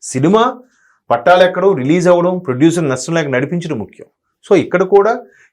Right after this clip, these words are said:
చిరంజీవి గారు ఇప్పుడు, ఆ, నెక్స్ట్ సంక్రాంతికి విశ్వంభర, విశ్వంభర ముందు ఎప్పుడు వస్తుంది అంటున్నారు, లేదా సమ్మర్ హాలిడేస్. ఆ, సంక్రాంతికి మన శంకర్ వరప్రసాద్ గారు వస్తున్నారని ఏదో ఉంది, అనిల్ రావిపూడి గారిది. బాబీ గారి సినిమా ఒకటి ఏదో ఉంది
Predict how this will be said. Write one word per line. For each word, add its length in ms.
చిరంజీవి 320
గారు 100
ఇప్పుడు, 500
ఆ, 140
నెక్స్ట్ 300
సంక్రాంతికి 400
విశ్వంభర, 600
విశ్వంభర 540
ముందు 240
ఎప్పుడు 220
వస్తుంది 300
అంటున్నారు, 340
లేదా 320
సమ్మర్ 300
హాలిడేస్. 400
ఆ, 180
సంక్రాంతికి 880
మన 220
శంకర్ 340
వరప్రసాద్ 540
గారు 180
వస్తున్నారని 500
ఏదో 420
ఉంది, 580
అనిల్ 240
రావిపూడి 360
గారిది. 360
బాబీ 400
గారి 160
సినిమా 280
ఒకటి 200
ఏదో 140
ఉంది 260